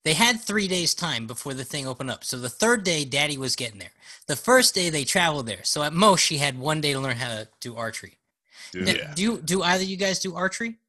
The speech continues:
Speaker 2: I have not.
Speaker 3: No.
Speaker 1: I do do archery. And the bow I use is a traditional Mongolian horse bow, which is similar to the one she uses, which means it doesn't have an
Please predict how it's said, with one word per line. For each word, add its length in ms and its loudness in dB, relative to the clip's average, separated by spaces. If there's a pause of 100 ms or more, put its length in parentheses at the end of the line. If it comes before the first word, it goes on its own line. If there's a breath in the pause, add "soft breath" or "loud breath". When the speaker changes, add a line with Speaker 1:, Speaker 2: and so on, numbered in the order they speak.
(320)
Speaker 2:
I 100 -8
have 120 -8
not. 200 2
Speaker 3:
No. 160 0 (680)
Speaker 1:
I 180 4
do 300 0
do 320 -6
archery. 460 -4 (180)
And 380 2
the 80 -6
bow 240 2
I 140 2
use 360 -2
is 60 -8
a 40 -16
traditional 720 -6
Mongolian 680 -6
horse 420 -4
bow, 460 -2
which 260 2
is 100 0
similar 380 2
to 60 0
the 80 -4
one 180 -2
she 180 -2
uses, 500 -6
which 140 -8
means 220 -2
it 160 -6
doesn't 300 0
have 180 0
an 140 -4